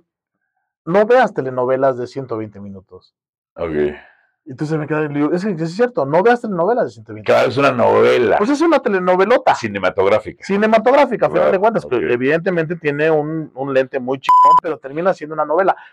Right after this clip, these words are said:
Speaker 1: Pero volvemos a lo mismo, es que forma es fondo, acuérdate.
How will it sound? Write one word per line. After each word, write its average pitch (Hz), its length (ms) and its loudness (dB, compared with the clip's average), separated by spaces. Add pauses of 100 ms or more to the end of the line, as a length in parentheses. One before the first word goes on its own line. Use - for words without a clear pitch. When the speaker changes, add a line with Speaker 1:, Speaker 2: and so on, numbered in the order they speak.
Speaker 1:
Pero 156 160 2
volvemos 151 400 0
a 156 40 2
lo 143 120 -4
mismo, 151 320 -2
es 131 120 0
que 156 220 -4 (1800)
forma 247 360 2
es - 100 0
fondo, 104 340 -2 (140)
acuérdate. 98 500 -6